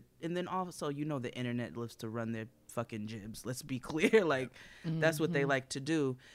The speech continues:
Speaker 1: So I think it's important that we have these conversations because I don't think somebody who is putting in work for hours upon hours a day, a week, and they're doing all these things should be scraping two pennies together. I don't think that they also maybe should have a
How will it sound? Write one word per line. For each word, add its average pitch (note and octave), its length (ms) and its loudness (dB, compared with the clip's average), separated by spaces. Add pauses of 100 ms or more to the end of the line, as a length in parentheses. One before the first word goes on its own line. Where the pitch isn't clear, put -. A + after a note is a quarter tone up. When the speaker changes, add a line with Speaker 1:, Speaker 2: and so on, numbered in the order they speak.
Speaker 1:
So F3+ 200 6
I E3 100 6
think G3+ 240 2
it's F#3+ 100 -2
important E3+ 460 0
that D3+ 160 0
we D#3 120 -2
have E3+ 280 4
these D#3+ 140 -4
conversations D3 840 -2
because C#3 480 -2 (240)
I E3 140 4
don't F3 200 4
think D#3 300 -2
somebody D3 440 0
who C#3+ 180 0
is C3 80 -6
putting D3 320 0
in C3 180 0
work C#3 260 0 (300)
for C3+ 380 2
hours D3 340 4
upon C#3+ 340 -4
hours C#3 360 2
a C3 80 -2
day, C#3 400 2
a - 80 -2
week, C#3+ 420 -4 (300)
and D3 180 0
they're D3 80 4
doing D#3+ 300 2
all D3+ 120 4
these C#3+ 200 -4
things D3+ 200 0
should C#3 140 -2
be C#3 80 -4
scraping C3+ 420 -2
two B2+ 120 -8
pennies B2 340 -4
together. A#2+ 480 -8 (240)
I D3+ 140 2
don't D3 200 -2
think D3 200 -4
that C3+ 160 -4
they C#3+ 160 0
also C#3 720 -4
maybe B2+ 420 -4
should B2+ 220 -8
have B2+ 180 -6
a B2+ 240 -8